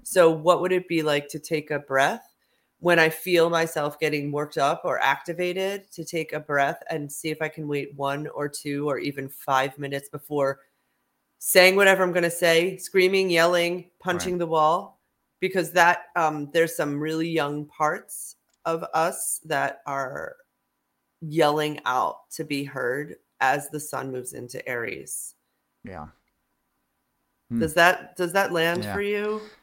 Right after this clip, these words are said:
Speaker 2: Yeah, that's great. And, well, I, <laughs> when you said, uh, "Take a deep breath," I thought, "That adds fuel to the fire, doesn't it?" <laughs>
Speaker 1: Oh, it
Speaker 2: But it can also
Speaker 1: does.
Speaker 2: dampen it.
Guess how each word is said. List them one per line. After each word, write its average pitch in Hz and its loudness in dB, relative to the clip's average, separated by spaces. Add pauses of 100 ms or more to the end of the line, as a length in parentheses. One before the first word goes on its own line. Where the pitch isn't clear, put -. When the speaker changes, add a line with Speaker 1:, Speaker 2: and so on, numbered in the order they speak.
Speaker 2:
Yeah, 120 4
that's 107 0
great. 113 0
And, 127 -2
well, 143 -2
I, 123 4
<laughs> 110 -4
when 127 0
you 131 2
said, 123 2
uh, 101 4
"Take 120 0
a 110 -2
deep 107 -6
breath," 110 4
I 95 -6
thought, 95 -6
"That 123 -4
adds 131 -4
fuel 147 -4
to - -8
the 92 -6
fire, 87 0
doesn't 104 -6
it?" 139 -6 (220)
<laughs> - -2
Speaker 1:
Oh, 220 10 (400)
it - 8
Speaker 2:
But 247 12
it - 12
can 214 12
also 220 10
Speaker 1:
does. 202 -6
Speaker 2:
dampen 101 2
it. 104 -4